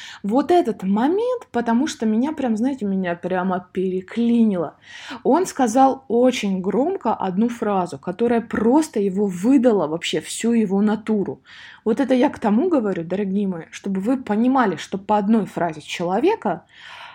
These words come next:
когда ему что-то некомфортно, можно понять, что он за человек и что он за личность. И так как он сел на стул так, таким образом, что ему светило солнце в лицо, он начал разворачивать свой стул автоматически и говорить очень громко одну фразу:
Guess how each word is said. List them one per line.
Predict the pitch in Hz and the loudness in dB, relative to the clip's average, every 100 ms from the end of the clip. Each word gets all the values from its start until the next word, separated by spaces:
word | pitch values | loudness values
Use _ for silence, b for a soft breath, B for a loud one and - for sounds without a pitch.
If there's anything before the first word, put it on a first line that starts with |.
| B - | B -6
когда | 202 208 233 | -2 2 4
ему | 214 | 4
что-то | 196 247 220 | 2 0 0
некомфортно, | 196 208 220 220 - 214 180 - | 0 -2 0 -2 0 0 0 -6
можно | 165 208 262 247 | -4 -4 -2 -2
понять, | 262 254 247 202 - | 2 2 2 -2 -8
что | - - - 277 - | -12 -6 0 2 2
он | 220 220 | 0 0
за | 202 | -2
человек | 180 - 185 247 | -6 -6 -4 -6
и | 190 | -8
что | - | -6
он | 202 196 | -4 -2
за | |
личность. | 185 160 - - - _ _ B B B B _ _ _ _ _ | -4 -8 -12 -20 -20 _ _ B B B B _ _ _ _ _
И | 254 | 2
так | 311 339 | 2 4
как | 339 | 2
он | 330 262 196 | 4 2 0
сел | - - 277 220 | -2 0 2 2
на | 240 | 0
стул | 254 - 277 214 160 _ _ - | -2 -2 0 0 -4 _ _ 0
так, | 254 214 - | 4 4 2
таким | - 226 233 | -4 0 2
образом, | 233 180 170 | 2 0 -8
что | 170 - | -8 -2
ему | 220 226 | 0 2
светило | 226 233 233 240 | 0 -4 -2 -2
солнце | 233 - 214 196 180 | -2 0 0 -2 -2
в | |
лицо, | 196 247 427 480 - _ B B B B | -2 0 0 0 -2 _ B B B B
он | - 277 277 | 0 2 4
начал | 294 285 247 | 2 2 2
разворачивать | 226 233 214 262 277 254 240 196 190 | 2 2 2 4 6 4 0 -4 -4
свой | - 220 | -2 -2
стул | 214 - 392 | 0 2 2
автоматически | - 220 226 226 233 226 190 165 - - | 0 -4 0 2 2 -2 -6 -10 -14 -12
и | - | -6
говорить | 202 226 294 403 - | 0 4 6 4 4
очень | 302 285 277 | -2 2 2
громко | 240 277 311 247 | 4 2 2 0
одну | 202 233 | 0 -2
фразу: | 233 233 190 180 | 2 2 2 -2